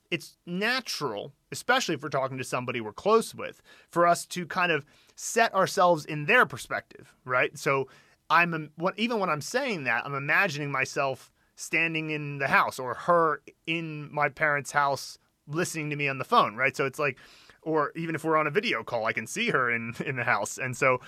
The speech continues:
I might say, uh, "Next year I'll come to America." Even though technically I should say, "I'll go to America," 'cause I'm not there currently. So there's, there's that.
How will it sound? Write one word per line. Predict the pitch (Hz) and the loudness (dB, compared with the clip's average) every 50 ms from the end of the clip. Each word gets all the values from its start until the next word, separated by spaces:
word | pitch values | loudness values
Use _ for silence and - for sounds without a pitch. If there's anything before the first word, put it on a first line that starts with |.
| - - - - | -14 -14 -2 2
I | 156 170 | 2 2
might | 175 175 175 165 160 - - | 4 4 4 2 2 0 -4
say, | - - 196 185 170 151 139 135 135 151 160 160 - _ _ _ _ _ _ | -4 2 2 4 4 4 2 2 0 -2 -4 -8 -12 _ _ _ _ _ _
uh, | 143 135 135 131 127 127 | 2 2 2 2 0 -2
"Next | 147 175 180 165 - - - - | -2 -2 -2 -2 -2 -6 -6 -2
year | 170 160 160 143 | 0 2 2 4
I'll | 131 135 139 | 4 2 0
come | - - 139 139 139 | 0 -2 -2 -2 -2
to | 127 131 120 | -6 -6 -6
America." | 117 131 170 170 143 110 98 - - - _ _ _ _ | -6 -4 -2 -2 -2 -2 -4 -8 -14 -20 _ _ _ _
Even | - 202 208 202 196 196 | -6 -4 -2 -2 -2 0
though | 190 180 | 0 0
technically | 170 170 - - - - - 151 - 147 147 | -2 -2 -4 -6 -4 -4 -8 -8 -6 -2 -2
I | 139 | 0
should | 139 - - 339 349 - | 0 0 -2 -4 -4 -4
say, | - 139 123 113 | -4 -4 -2 -2
"I'll | 110 110 110 | -2 -4 -6
go | 117 117 190 220 254 240 175 | -6 -2 0 2 2 2 2
to | - - 120 | -2 -4 -8
America," | 107 101 101 98 95 101 113 - 165 175 | -8 -6 -6 -4 -4 -4 -4 -4 -4 -6
'cause | - 131 | -4 -8
I'm | 123 120 | -8 -6
not | 135 135 113 - 120 | -4 -4 -4 -2 -2
there | 143 160 139 | 0 0 0
currently. | - - 175 180 143 - - 95 98 - - - - - _ _ _ | 0 0 -2 -2 -2 -4 -6 -10 -12 -12 -12 -18 -20 -20 _ _ _
So | - - 165 160 | -6 -4 -2 -2
there's, | 147 165 160 160 151 139 - _ _ _ _ - | 0 0 0 0 -2 -6 -10 _ _ _ _ -8
there's | 151 156 165 156 139 147 | -4 -4 -2 -2 -2 0
that. | 175 156 107 95 - | 0 0 0 -2 -4